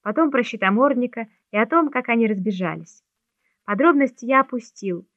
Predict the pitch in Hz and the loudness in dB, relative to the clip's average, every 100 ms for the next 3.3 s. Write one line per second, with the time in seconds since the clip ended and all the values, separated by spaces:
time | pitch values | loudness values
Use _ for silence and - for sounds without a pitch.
0 | _ _ 190 - 320 320 254 240 214 196 | _ _ -20 -6 -4 -4 -6 -2 0 0
1 | 190 220 302 254 185 185 _ - 208 - | -2 -2 -2 -2 -4 -8 _ -10 -10 -4
2 | 294 302 254 - 240 240 247 240 233 214 | 0 0 0 0 0 0 0 0 2 -2
3 | - 156 - | -4 -14 -20